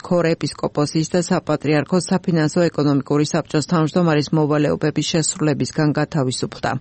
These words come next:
საპატრიარქომ დღეს, ოცდარვა ოქტომბერს, გამოაქვეყნა კათოლიკოს პატრიარქის ილია მეორის შესაბამისი ბრძანება.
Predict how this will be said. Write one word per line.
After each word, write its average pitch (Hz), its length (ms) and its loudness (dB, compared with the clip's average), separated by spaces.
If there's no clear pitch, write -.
საპატრიარქომ 165 840 0
დღეს, 147 320 0
ოცდარვა 160 560 0
ოქტომბერს, 147 480 -2
გამოაქვეყნა 147 800 -2
კათოლიკოს 151 560 -2
პატრიარქის 143 800 0
ილია 151 320 2
მეორის 147 520 2
შესაბამისი 151 600 -2
ბრძანება. 123 480 0